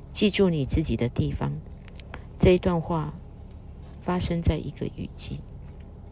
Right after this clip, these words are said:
第二天，下了一场大暴雨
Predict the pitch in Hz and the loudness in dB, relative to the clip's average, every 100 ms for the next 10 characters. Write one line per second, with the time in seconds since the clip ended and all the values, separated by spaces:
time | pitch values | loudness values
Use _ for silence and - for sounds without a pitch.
0 | - - - - - - 170 151 - 160 | -16 -16 -16 -14 6 8 10 10 8 8
1 | 156 165 - - 170 139 160 - 135 - | 2 -2 2 4 6 2 2 2 0 0
2 | 180 160 - 151 127 - | 0 0 2 2 2 -4